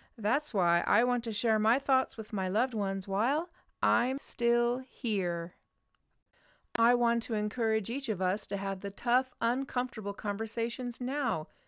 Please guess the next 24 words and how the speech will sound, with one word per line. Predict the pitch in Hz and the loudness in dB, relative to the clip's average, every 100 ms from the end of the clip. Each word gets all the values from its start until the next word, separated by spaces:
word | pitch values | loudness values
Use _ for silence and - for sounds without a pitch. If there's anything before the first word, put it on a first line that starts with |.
| _ | _
so | - 196 | -6 -2
that | 185 - | -2 -2
when | 202 202 | -2 0
we | 196 | -2
each | - 254 302 220 | -4 -6 -6 -6
reach | 233 269 | -6 -6
the | - 190 | -6 -4
end | 175 | -2
of | 175 | -2
our | 202 269 | -2 0
life, | 254 170 214 277 _ _ - | 0 0 -2 -4 _ _ -10
we | 220 269 | -6 -2
know | 247 214 175 160 | 0 0 0 -2
we | 180 | -6
have | 185 190 | -4 -4
expressed | 190 - - 226 254 - | -6 -8 -2 -2 -2 -6
our | - 269 | -2 -2
wishes | 262 247 262 247 - | -2 -6 -6 -8 -6
to | 196 | -6
those | 185 196 190 180 | -2 0 0 -2
most | 190 196 214 277 - | -4 -2 0 -2 -4
important | 254 - 247 277 214 | -8 -2 -2 -2 -6
to | 190 | -4
us. | 170 170 - | -4 -6 -10